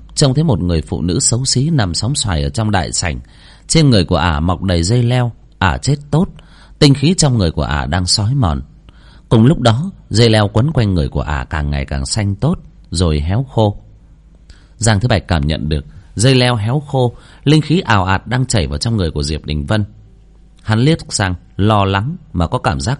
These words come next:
tê dại cả da đầu. "Này, cậu giết ả sao?"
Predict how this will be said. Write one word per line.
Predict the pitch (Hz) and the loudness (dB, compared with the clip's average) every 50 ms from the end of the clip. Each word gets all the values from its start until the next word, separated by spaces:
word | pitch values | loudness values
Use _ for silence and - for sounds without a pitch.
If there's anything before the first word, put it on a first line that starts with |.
| - - | -4 -2
tê | 117 104 92 | 0 0 0
dại | 82 95 87 - - | 0 -2 -4 -6 -6
cả | - 69 | -10 -10
da | 64 71 90 90 | -6 -4 -4 -4
đầu. | 87 78 71 64 - - - - - - - - - - - _ - - - - - - | -4 -4 -6 -8 -8 -12 -18 -20 -20 -20 -20 -20 -20 -20 -20 _ -20 -20 -20 -20 -12 -8
"Này, | 71 69 65 64 64 - _ - - - - - - _ | -6 -4 -4 -6 -8 -12 _ -20 -20 -20 -20 -20 -14 _
cậu | - 82 80 | -4 -2 0
giết | 80 104 107 | 2 2 2
ả | 95 78 71 | 2 0 -2
sao?" | - - 80 78 82 | -2 -2 -2 -4 -4